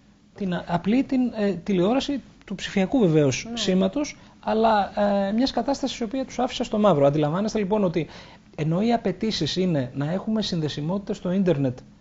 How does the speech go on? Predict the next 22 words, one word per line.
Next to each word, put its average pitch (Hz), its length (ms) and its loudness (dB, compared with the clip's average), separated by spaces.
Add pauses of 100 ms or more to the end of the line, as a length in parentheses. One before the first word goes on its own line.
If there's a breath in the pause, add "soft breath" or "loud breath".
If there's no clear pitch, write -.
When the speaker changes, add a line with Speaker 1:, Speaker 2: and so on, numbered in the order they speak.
(420 soft breath)
Speaker 1:
πολλών 190 440 6
δεκάδων 180 520 2
μεγαμπίπιες, 135 920 4
Speaker 2:
Ναι, - 180 2
όσο 247 200 8
δουλεύουμε 220 320 0
Speaker 1:
αυτή 226 120 2
Speaker 2:
πιο 233 80 -4
Speaker 1:
τη 277 80 4
Speaker 2:
γρήγορα. 285 200 6
Speaker 1:
στιγμή 226 500 6
πρέπει 196 760 4 (120)
ταυτόχρονα 202 920 4 (420)
να 220 220 0
δουλεύουμε 285 460 2
και 269 100 -2
στο 240 140 -2
επίπεδο 269 380 -2
της - 140 -10
κάλυψης 285 440 -4
των 247 240 2
βασικών 220 680 4